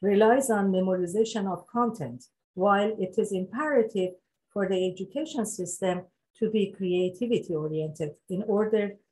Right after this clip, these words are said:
to foster the growth and development of individuals and help human societies thrive and flourish. For this to occur,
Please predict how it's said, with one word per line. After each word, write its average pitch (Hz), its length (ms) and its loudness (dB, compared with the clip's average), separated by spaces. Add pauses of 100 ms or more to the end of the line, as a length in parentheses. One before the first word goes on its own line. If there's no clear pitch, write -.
(140)
to 196 100 -2
foster 220 600 2
the 185 100 -2
growth 208 420 -2
and 196 180 -4
development 190 600 -2
of 180 160 -4
individuals 185 840 0 (320)
and 185 260 -4
help 220 360 2
human 220 320 0
societies 208 840 -4 (360)
thrive 196 360 2
and 185 260 -4
flourish. 208 580 4 (460)
For 226 220 6
this 302 320 -2
to 311 120 -6
occur, 208 640 0